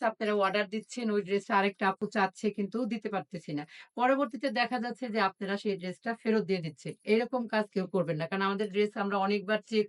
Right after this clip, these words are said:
করে তারপরে দিই। তাই ছেঁড়া ফাটা ছাড়া কেউ ড্রেস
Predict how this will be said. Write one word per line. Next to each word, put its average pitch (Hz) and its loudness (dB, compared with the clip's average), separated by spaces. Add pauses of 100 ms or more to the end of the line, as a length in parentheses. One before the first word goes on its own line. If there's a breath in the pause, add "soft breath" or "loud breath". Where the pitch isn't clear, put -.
করে 220 0
তারপরে 175 -2
দিই। 143 -4 (580 loud breath)
তাই 220 6
ছেঁড়া 233 2
ফাটা 233 -4
ছাড়া 226 0
কেউ 202 0
ড্রেস 202 0